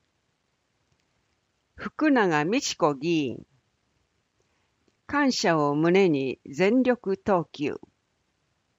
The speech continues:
一人に寄り添う心を大切に、誰もが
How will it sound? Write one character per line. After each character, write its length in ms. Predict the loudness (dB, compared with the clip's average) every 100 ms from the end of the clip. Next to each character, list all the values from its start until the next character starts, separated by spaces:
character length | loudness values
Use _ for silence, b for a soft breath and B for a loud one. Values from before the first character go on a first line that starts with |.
| _ _ _ _ _
一 280 | -2 2 4
人 200 | 4 4
に 120 | 4
寄 140 | 2
り 140 | 2 -2
添 340 | 0 2 0
う 40 |
心 520 | -2 -2 0 2 2 2
を 100 | 0
大 300 | 0 0 0
切 340 | -2 -2 0
に、 280 | 0 0 -4 b b b -6
誰 300 | 0 2 4
も 160 | 4 4
が 260 | 2 0